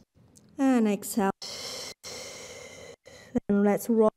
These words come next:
our spine up. And just stay there for a moment. You can sit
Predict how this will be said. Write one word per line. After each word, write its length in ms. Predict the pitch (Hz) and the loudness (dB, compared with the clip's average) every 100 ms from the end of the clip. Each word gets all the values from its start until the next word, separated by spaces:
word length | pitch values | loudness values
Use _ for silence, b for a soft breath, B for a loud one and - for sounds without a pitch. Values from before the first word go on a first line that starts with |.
| - 302 | 0 2
our 160 | 262 - _ - | 2 0 _ -8
spine 380 | - 202 196 - | -4 -4 -4 -8
up. 220 | - - - _ b _ b b b b b b b _ 240 - | -12 -14 -20 _ b _ b b b b b b b _ -10 -6
And 120 | 208 214 B B B B B - | -6 -8 B B B B B -16
just 380 | - 359 349 - _ b b b b b | -8 -6 -6 -12 _ b b b b b
stay 340 | - - 349 330 | -20 -8 -6 -6
there 120 | 320 | -10
for 260 | - - | -16 -16
a 20 | 233 | -12
moment. 380 | 220 220 226 220 B B B B _ b b b b b | -10 -10 -12 -16 B B B B _ b b b b b
You 100 | 285 | -18
can 160 | 285 277 | -12 -12
sit 400 | 269 277 269 - | -8 -8 -6 -10